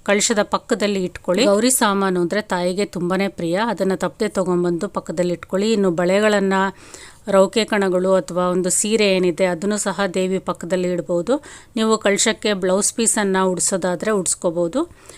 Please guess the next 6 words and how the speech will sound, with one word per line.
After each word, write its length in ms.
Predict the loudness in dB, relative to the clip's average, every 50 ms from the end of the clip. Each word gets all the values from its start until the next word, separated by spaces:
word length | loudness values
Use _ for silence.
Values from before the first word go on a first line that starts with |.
| -20 -20 -20 -20 -20 -20 -20 _ -4 0
ನಂತರ 280 | 4 4 4 4 6 4 4 4 2 2
ನೆ-, 240 | 2 2 0 0
ನೈವೇದ್ಯಕ್ಕೆ 1000 | 0 -2 -2 0 0 2 2 2 0 2 0 -4 -4 -4 -4 -2 -2 0 0 -2 -2
ವಿಳ್ಯದೆಲೆ, 520 | -4 -4 -2 0 -2 -2 -2 -2 0 0
ಅಡಿಕೆ, 360 | 0 0 -2 -4 -4 -4 -4
ಹಣ್ಣುಗಳು, 720 | -2 -2 0 0 0 0 2 2 2 2 2 0 -2 -4 -6